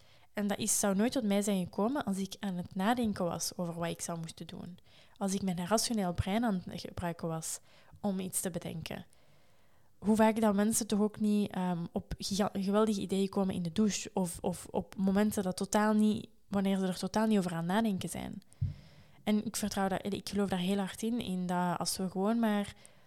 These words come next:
onze creativ-, creativiteit een beetje laten stromen op manieren dat niet per se te maken heeft met het, wat dat we willen creëren, ehm, dan gaan er wel,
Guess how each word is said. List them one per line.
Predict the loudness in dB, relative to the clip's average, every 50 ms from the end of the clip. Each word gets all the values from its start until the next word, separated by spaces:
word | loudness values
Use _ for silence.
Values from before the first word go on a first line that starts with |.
| -20 -20 -20 -20 -20 -20 -20 -20 -20 -20 -20 -20 -20 -20 -20 -20 -20 -20 -20 -20 -20 -20 -20 -20 -8 0
onze | 2 2 2 2
creativ-, | 0 0 -2 -2 -2 0 -2 -4 -4 -6 -8
creativiteit | -8 -4 -2 0 0 0 -2 -4 -2 -2 -2 -2 0
een | 0
beetje | 0 0 0 0 -2 -2
laten | -2 -2 -4 -4 -6 -6
stromen | -6 -6 -6 -6 -4 -2 0 2 2 2 2 2 2 2
op | 0 0
manieren | 0 -2 0 0 0 0 0 -2 -2 -4
dat | -4 -2
niet | 0 0 0
per | 0 -2 -4
se | -2 -6 -6
te | -4 -4
maken | -4 -4 -4 -4 -6
heeft | -8 -6 -4
met | -4 -4 -4
het, | -4 -4
wat | -2 -2 -2 0
dat | 0 0
we | 0 0 0
willen | 0 -2 -4 -4
creëren, | -6 -8 -8 -6 -6 -4 -4 -4 -2 -2 -2 -4 -4 -10 -20 -20 -20 -20 -20 -20 -20 -20 -20 -10
ehm, | -6 -4 -2 0 0 0 0 0 -2 -4 -8 -10
dan | -8 -2 0 2 2 2 0
gaan | 0 0 2 2
er | 2 2
wel, | 2 2 2 0 0